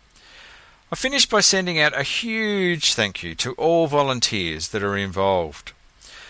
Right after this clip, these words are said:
You're the heart of this organisation. There are many structures, frameworks, regulations and protocols, but in the end, it's its people who make things happen and make it all hang together.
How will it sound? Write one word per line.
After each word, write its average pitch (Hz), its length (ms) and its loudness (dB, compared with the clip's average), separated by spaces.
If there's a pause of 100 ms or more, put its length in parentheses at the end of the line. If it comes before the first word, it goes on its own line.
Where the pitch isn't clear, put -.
(120)
You're 156 180 2
the 139 220 0
heart 170 420 6
of 127 140 -2
this 127 220 0
organisation. 98 960 -2 (640)
There 107 160 4
are 101 80 6
many 135 380 2
structures, 151 640 0
frameworks, 123 840 0
regulations 120 840 2
and 113 180 -6
protocols, 95 840 0 (320)
but 101 140 -2
in 123 160 2
the 151 220 -2
end, 95 360 -4 (120)
it's - 280 0
its - 200 -4
people 104 640 -2 (100)
who 101 140 -6
make 104 340 -2
things 101 360 -2
happen 92 540 -2
and 90 220 -6
make 98 260 -6
it 95 80 -4
all 98 220 -4
hang 92 300 -6
together. 90 500 -6